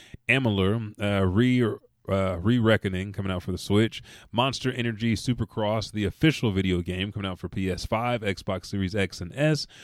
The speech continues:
Um, P S four, Xbox One, Switch, and P C.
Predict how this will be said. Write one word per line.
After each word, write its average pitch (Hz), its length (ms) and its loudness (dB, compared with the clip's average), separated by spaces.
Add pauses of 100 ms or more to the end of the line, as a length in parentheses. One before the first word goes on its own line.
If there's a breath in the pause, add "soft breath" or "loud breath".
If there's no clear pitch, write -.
(240 loud breath)
Um, 110 640 0 (800)
P 127 160 4
S 104 140 2
four, 135 320 6
Xbox 107 480 -2
One, 117 220 0
Switch, 101 260 -2
and 85 100 -6
P 92 140 -4
C. 131 400 2